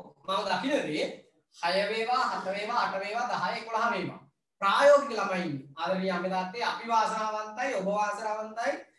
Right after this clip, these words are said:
ඇත්තටම මෙවැනි දරුවන් අපිට පන්තියට යොමු වීම පිළිබඳව. රයිට්? මොකද මේ දරුවෝ ඇත්තටම උනන්දුවක් තියෙනවා. මට හරි ආසයි. අන්න එහෙම ළමයි ඉන්න ඕනේ. හරි? මම නම් එහෙමයි. චූටි කාලේ මට මතකයි මට ඉස්කෝලේදී, අ, කෘෂි,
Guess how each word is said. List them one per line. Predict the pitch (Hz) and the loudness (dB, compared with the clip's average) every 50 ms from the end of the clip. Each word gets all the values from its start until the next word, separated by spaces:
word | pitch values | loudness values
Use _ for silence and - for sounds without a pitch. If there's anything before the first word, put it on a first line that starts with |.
| _ _ - | _ _ -4
ඇත්තටම | 180 190 185 185 - - - 247 | -4 -4 -4 -4 -8 -8 -8 -6
මෙවැනි | 233 226 220 233 240 | -4 -4 -4 -4 -4
දරුවන් | 226 208 196 196 196 226 247 262 - 294 - - | -2 -2 -2 -2 -2 -2 -2 -2 -2 -4 -8 -10
අපිට | - - - 214 208 - 262 254 | -12 -10 -10 -10 -10 -10 -10 -8
පන්තියට | - 214 196 190 190 - 226 247 240 | -4 -4 -4 -4 -4 -6 -8 -6 -4
යොමු | 226 226 - | -4 -4 -2
වීම | 202 190 170 156 143 | -2 -2 0 -2 -2
පිළිබඳව. | 135 139 131 131 127 131 135 147 | -4 -8 -10 -12 -14 -16 -10 -6
රයිට්? | 190 220 - - - - _ _ _ _ _ - | -4 -4 -4 -6 -8 -14 _ _ _ _ _ -6
මොකද | 190 202 202 190 | -2 0 0 2
මේ | 185 190 214 196 | 2 2 2 2
දරුවෝ | - - 160 170 180 233 269 277 262 - - | 2 0 0 0 0 2 2 0 0 -2 -8
ඇත්තටම | - - - - - 208 220 262 | -10 -12 -12 -8 -4 -4 0 2
උනන්දුවක් | 285 277 254 240 240 240 240 233 247 247 240 240 | 2 2 2 2 0 0 0 0 0 -2 -2 -2
තියෙනවා. | 233 214 190 180 175 151 151 | -4 -4 -4 -4 -4 -4 -6
මට | 156 - - 233 | -6 -4 -2 0
හරි | 233 233 240 - | 0 0 2 0
ආසයි. | - - - - - - - _ _ - | 0 0 -2 -4 -6 -10 -14 _ _ -8
අන්න | - - 285 | -6 -2 0
එහෙම | 294 294 285 | 2 2 4
ළමයි | 285 277 277 277 277 269 262 | 6 6 6 6 4 4 0
ඉන්න | 247 226 | 0 -2
ඕනේ. | 160 156 160 190 226 | -2 0 0 0 0
හරි? | 262 285 285 - - _ _ _ _ - | 0 0 -2 -6 -12 _ _ _ _ -4
මම | 180 190 - | -2 0 2
නම් | 294 302 311 311 | 2 2 2 6
එහෙමයි. | 302 277 277 - 208 185 185 185 | 6 6 6 6 2 0 0 -2
චූටි | 220 220 220 226 240 226 | -4 -6 -8 -8 -6 0
කාලේ | 240 233 233 233 240 - | 4 4 4 4 4 2
මට | 226 214 208 214 | 0 0 -2 -2
මතකයි | 214 214 220 214 220 233 233 240 254 - - - - _ _ - - _ _ - | -2 -4 -4 -2 -2 0 0 2 0 0 -2 -8 -14 _ _ -20 -20 _ _ -2
මට | 185 185 190 262 262 - | 0 0 2 0 0 -2
ඉස්කෝලේදී, | - - - - 226 233 240 247 247 226 180 180 185 - 269 - - - - 185 | -2 -6 -8 -4 0 2 2 4 2 2 0 0 0 -2 -2 -2 -4 -10 -6 -2
අ, | 185 175 170 170 | 0 2 2 0
කෘෂි, | 170 175 196 190 - - | -2 -4 -4 -6 -6 -6